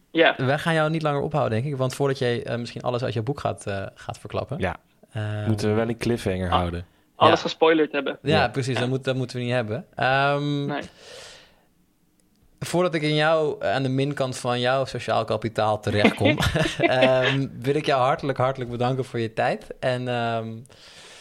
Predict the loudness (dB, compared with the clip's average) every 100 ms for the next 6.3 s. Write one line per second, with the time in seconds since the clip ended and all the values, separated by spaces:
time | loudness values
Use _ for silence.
0 | -20 -20 -20 -12 -4 0 0 0 -4 -8
1 | -12 _ _ _ _ _ _ _ _ -2
2 | -2 -2 -6 -20 _ _ -10 -4 -4 -4
3 | -8 _ -20 _ -10 -6 -2 0 0 0
4 | -4 -6 -12 _ _ -16 -6 0 2 2
5 | 0 -2 -2 -2 -2 -2 0 0 0 -2
6 | -2 -6